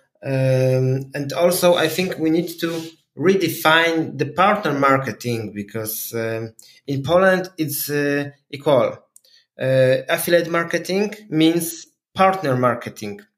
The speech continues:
So I think we need to re-, redefine the partner marketing without algorithm, because for, um, personally, I can see any space,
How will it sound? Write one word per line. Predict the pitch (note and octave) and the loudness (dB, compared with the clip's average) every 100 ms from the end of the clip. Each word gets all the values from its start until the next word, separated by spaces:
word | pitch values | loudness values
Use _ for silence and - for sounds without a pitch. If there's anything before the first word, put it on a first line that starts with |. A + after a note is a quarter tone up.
| _ - - - _ | _ -20 -20 -20 _
So | - - C#3 C#3 | -10 -4 -4 -4
I | - | -8
think | C3+ E3+ E3 | -6 -6 -4
we | D#3+ | -4
need | D#3 E3 E3 - | -2 -4 -4 -4
to | D3+ | 2
re-, | D#3 D#3+ - D#3 F3 | 4 4 2 0 0
redefine | E3+ E3 E3 D#3 C3+ | 0 0 2 4 4
the | C3 | 0
partner | B2+ D3 D3 C#3 | 0 0 0 -2
marketing | C3+ C#3+ C#3+ C3+ C3+ C#3+ D3+ | 2 2 2 -2 -6 -6 -6
without | - C3+ C#3+ C#3+ D3 C#3+ - | -6 2 4 4 2 -4 -2
algorithm, | C3+ C3+ B2 A2+ - - - _ _ _ - | 0 2 2 0 -4 -16 -18 _ _ _ -8
because | C3 D3+ D3+ - - _ _ | -2 0 0 -4 -16 _ _
for, | - D3 D3 C#3+ C#3+ | -12 -2 0 4 4
um, | C#3 C#3+ C#3+ C#3 C#3 C#3 | 2 2 0 -2 -4 -2
personally, | E3 E3+ D3 C3 C3+ D#3 - | 0 0 2 4 4 2 -2
I | C#3 | -2
can | D3+ C#3+ | -2 -2
see | - - E3+ - | -2 0 0 0
any | - C#3 C#3 | -2 -2 -2
space, | C3+ - C#3 C3+ C3+ | -4 0 0 0 -4